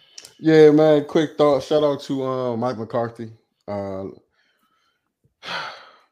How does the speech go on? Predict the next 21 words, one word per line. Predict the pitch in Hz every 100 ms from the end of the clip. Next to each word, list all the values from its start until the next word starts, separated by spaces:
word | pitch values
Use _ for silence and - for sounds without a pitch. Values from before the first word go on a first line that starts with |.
| _ _ _ -
remember | 127 131
a | 131
couple | 139 117
weeks | 127 123
ago, | 117 110
I |
said | 107 120 113 107
I |
was | 107
gonna | 107 110
talk | 98 120
about | 110 110 104
some | 98
things | 110 110
we | 104
need | 107
to | 101
do | 110
to | 95
incorporate, | 104 113 104 107 104 -
uh, | 101 101 98